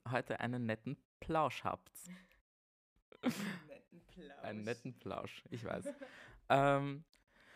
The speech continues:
Speaker 1: wie bei den anderen Interviews fangen wir einfach auch mit einer kurzen Fragerunde an, dass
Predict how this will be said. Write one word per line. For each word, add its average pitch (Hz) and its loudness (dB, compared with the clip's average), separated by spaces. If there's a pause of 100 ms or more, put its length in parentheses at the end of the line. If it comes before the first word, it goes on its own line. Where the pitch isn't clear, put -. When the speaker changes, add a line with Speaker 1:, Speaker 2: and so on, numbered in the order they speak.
(560)
Speaker 1:
wie 175 0
bei 139 6
den 156 4
anderen 143 4
Interviews 147 0 (100)
fangen 127 2
wir 127 4
einfach 120 2
auch 113 6 (100)
mit 120 -2
einer 117 4 (160)
kurzen 160 -4
Fragerunde 107 0
an, 117 0 (340)
dass - -6